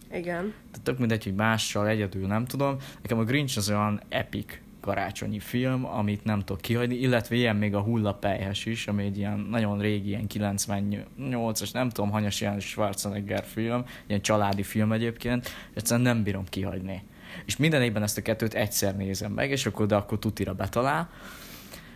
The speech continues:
Speaker 2: Hát még ilyen hagyományok, amiket mindig, fú, hát a mézes kalács, az biztos, tehát minden évben van mézes kalács, olyan nincs, hogy ne legyen.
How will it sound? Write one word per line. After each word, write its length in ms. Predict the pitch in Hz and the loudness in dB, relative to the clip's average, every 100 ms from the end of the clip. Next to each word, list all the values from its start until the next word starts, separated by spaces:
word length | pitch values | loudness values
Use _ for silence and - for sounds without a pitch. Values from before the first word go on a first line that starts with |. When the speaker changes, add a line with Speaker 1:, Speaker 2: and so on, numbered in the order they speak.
| - | -4
Speaker 2:
Hát 220 | 117 117 | -2 2
még 220 | 147 139 | 2 4
ilyen 180 | 143 127 | 4 4
hagyományok, 580 | 127 135 147 143 147 139 | 4 4 4 2 2 2
amiket 360 | 131 123 107 | 0 0 0
mindig, 520 | 113 117 123 131 107 - - - - - - - | 2 2 2 2 0 -2 -14 -20 -20 -20 -20 -16
fú, 720 | - - 165 143 127 107 95 92 98 - - - - - - - - - | -12 -4 0 2 2 2 -2 -4 -10 -14 -18 -20 -20 -20 -20 -20 -20 -12
hát 140 | - - | -4 2
a 40 | |
mézes 360 | 123 113 95 - | 4 4 0 -4
kalács, 460 | - 92 120 131 | -4 -2 -2 -4
az 160 | - 95 | -6 -4
biztos, 640 | 95 92 - 127 135 135 | -4 -4 -4 -2 -2 -4
tehát 180 | - 104 | -6 0
minden 240 | 113 107 | 2 2
évben 280 | 104 95 98 | 2 2 0
van 160 | 98 98 | 0 2
mézes 360 | 98 101 98 | 2 0 0
kalács, 340 | - 98 98 - | -2 -2 -2 -2
olyan 220 | 113 104 | 0 2
nincs, 220 | 101 98 | 2 0
hogy 120 | 95 | -4
ne 100 | 92 | -2
legyen. 540 | 95 107 135 143 151 | 0 2 2 0 -2